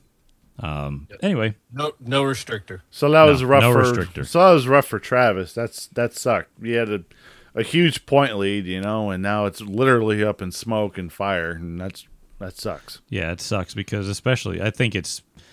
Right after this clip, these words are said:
Speaker 1: the reason there's fire, it's probably kicked a rod because the bearings were so garbage. You know, they had
Speaker 3: It's up
Speaker 1: that
Speaker 3: in the
Speaker 1: run
Speaker 3: front,
Speaker 1: of,
Speaker 3: too.
Speaker 1: they had that
Speaker 3: Up in the
Speaker 1: run
Speaker 3: front of
Speaker 1: of
Speaker 3: the engine.
Speaker 1: bad bearing clearances, and it probably s-, seized the thing and threw the rod out of it.
Speaker 2: There's, there's one positive about that, though.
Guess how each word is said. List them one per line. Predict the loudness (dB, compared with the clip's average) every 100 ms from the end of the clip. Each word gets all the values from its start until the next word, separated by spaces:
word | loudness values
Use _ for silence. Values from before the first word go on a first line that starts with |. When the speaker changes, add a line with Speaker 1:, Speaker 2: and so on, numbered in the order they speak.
| _ _
Speaker 1:
the | 0
reason | 4 4 4
there's | 0 0
fire, | 2 2 2
it's | -4
probably | -4 -4
kicked | -2 -6 -4
a |
rod | -4 -2 -2 -4
because | -6 -6
the | -8
bearings | -4 -4 -2 -4 -8
were | -10
so | -6 -8 -8 _ _
garbage. | -4 -2 -4 -8 -10 -6
You | -6
know, | -4
they | -2
had | -2
Speaker 3:
It's | 0
up | 0
Speaker 1:
that |
Speaker 3:
in | 0
the |
Speaker 1:
run | -2
Speaker 3:
front, | 0 -2 0
Speaker 1:
of, | -2 -2
Speaker 3:
too. | -6 -2
Speaker 1:
they | 0
had | 2
that | 0
Speaker 3:
Up | 0
in |
the | 0
Speaker 1:
run | 0
Speaker 3:
front | 0 0
of |
Speaker 1:
of | 0
Speaker 3:
the |
engine. | -2 -6 -10 -14 -20 _
Speaker 1:
bad | -4 -4 -4
bearing | -4 -2 -4
clearances, | -6 -6 -8 -8 -8 -8
and | -8
it | -10
probably | -8 -10 -10 _ _ _
s-, | -14 -12 -12
seized | -12 -8 -6 -6 -8
the | -12
thing | -10 -10
and | -12
threw | -12 -10
the | -10
rod | -10 -10 -8
out | -10 -10
of | -12
it. | -14 _ _ _ _ _ _ -4
Speaker 2:
There's, | -4
there's | 0 0 2
one | -2 0
positive | 0 0 -2 -12
about | -10 -8 -8
that, | -8 -10 -8
though. | -8 -8